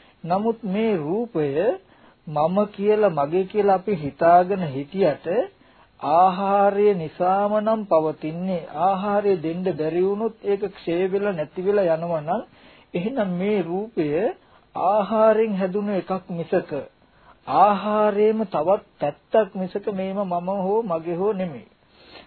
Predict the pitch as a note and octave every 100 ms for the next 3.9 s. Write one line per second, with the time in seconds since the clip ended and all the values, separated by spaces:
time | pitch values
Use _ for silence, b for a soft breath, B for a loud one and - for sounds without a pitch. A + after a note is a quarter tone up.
0 | B - - G3+ D#3+ F3 F3 E3 F#3 F3+
1 | F3 F#3 - - B3 - b b b b
2 | D3 G3 G#3 F3+ - - - - A3 G#3
3 | G#3 G3+ F#3 F#3 F#3 E3+ D#3+ F#3+ A3